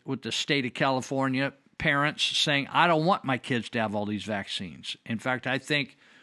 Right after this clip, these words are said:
you know, people have all kinds of belief systems, like maybe it's, uh,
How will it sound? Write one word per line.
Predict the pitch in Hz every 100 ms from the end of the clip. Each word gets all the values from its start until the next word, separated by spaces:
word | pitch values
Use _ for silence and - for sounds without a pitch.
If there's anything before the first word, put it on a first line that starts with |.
| _ -
you | 185
know, | 151
people | 180 151
have | 151 143
all | 143
kinds | - 151 127
of | 117
belief | 120 143 165
systems, | - 127 107 - 135 - - - - _ _ -
like | 120 123 107 _
maybe | 123 127 139 139 135 127 -
it's, | 131 131 - _
uh, | -